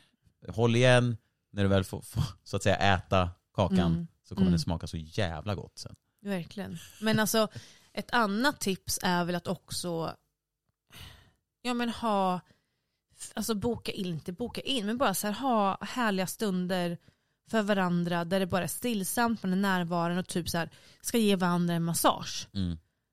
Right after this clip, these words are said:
Speaker 2: Alltså jag har till exempel fått liksom ordentlig massage av Jakob flera gånger nu sen vi blev tillsammans. Han så här, drar fram hela massagebänken och liksom ger mig en ordentlig massage. Han är ju massageterapeut.
Speaker 1: Mm. Mm.
Speaker 2: Men det har ju aldrig slutat med att vi bara har massage.
Speaker 1: Nej.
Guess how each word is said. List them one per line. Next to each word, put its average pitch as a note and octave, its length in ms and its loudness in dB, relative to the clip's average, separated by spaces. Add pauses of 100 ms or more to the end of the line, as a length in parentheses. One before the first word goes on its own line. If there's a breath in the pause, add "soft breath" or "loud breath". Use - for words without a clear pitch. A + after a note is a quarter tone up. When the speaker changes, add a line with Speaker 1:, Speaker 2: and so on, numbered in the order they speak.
(160)
Speaker 2:
Alltså G#3+ 180 0
jag B3 120 6
har C4 60 6
till B3+ 80 -4
exempel F#3 440 -4
fått - 260 -6
liksom F3+ 320 -4
ordentlig F#3+ 520 0
massage F3 560 -2
av F3 200 -4
Jakob F3 580 -6
flera G3+ 240 -2
gånger F3 280 -2
nu F3+ 80 -4
sen F3+ 160 -4
vi E3+ 40 -4
blev F3 100 -6
tillsammans. F3 460 -8
Han G#3+ 240 -2
så G3 100 -8
här, F#3 100 -4
drar G3 120 -2
fram G3 340 0
hela F#3 240 2
massagebänken F#3+ 1000 2
och F#3+ 140 2
liksom F#3 340 -2
ger F#3 240 0
mig F3 100 0
en F3+ 60 0
ordentlig F#3 500 2
massage. F3 400 0
Han G#3+ 80 0
är F#3+ 60 4
ju F3+ 80 2
massageterapeut. F3 920 -2
Speaker 1:
Mm. D#2+ 120 -20
Mm. A2+ 100 -8 (400 loud breath)
Speaker 2:
Men A#3 80 -2
det A#3 60 8
har A#3 40 10
ju A#3+ 140 10
aldrig G#3 540 4
slutat F#3+ 400 4
med F3+ 140 2
att - 120 -2
vi F3 60 2
bara E3 300 2
har E3+ 200 -4
massage. - 580 -4
Speaker 1:
Nej. A2+ 220 0